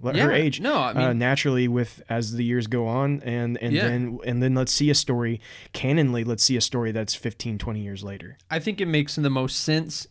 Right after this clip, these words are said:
Speaker 2: um, and that's just for me because, okay, s-, I, you know, even, even just in the,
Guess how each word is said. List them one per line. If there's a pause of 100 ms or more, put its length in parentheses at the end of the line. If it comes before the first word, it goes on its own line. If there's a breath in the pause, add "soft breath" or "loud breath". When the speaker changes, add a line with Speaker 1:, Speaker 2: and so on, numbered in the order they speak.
(140)
Speaker 2:
um,
and
that's
just
for
me
because, (320 loud breath)
okay,
s-,
I, (400)
you
know,
even,
even
just
in
the,